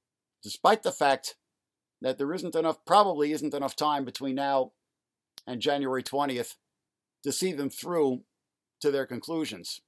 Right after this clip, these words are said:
because it is another cloud on the authority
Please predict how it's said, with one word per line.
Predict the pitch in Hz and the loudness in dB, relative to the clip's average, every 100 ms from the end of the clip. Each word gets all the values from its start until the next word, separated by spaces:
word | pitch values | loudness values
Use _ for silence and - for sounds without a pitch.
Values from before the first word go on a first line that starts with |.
| _ _ _ _ _ - | _ _ _ _ _ -4
because | 135 147 143 139 - | -2 2 2 2 -2
it | 151 135 | -4 -2
is | 135 113 | -2 -2
another | 131 175 180 202 | 0 0 0 -6
cloud | - - 139 139 120 92 101 117 - | -6 0 2 2 2 -2 -6 -10 -2
on | 131 135 139 139 135 | 0 2 0 -4 -6
the | 127 | -2
authority | 123 - 139 139 143 143 147 143 | -2 0 2 2 0 -2 -4 -4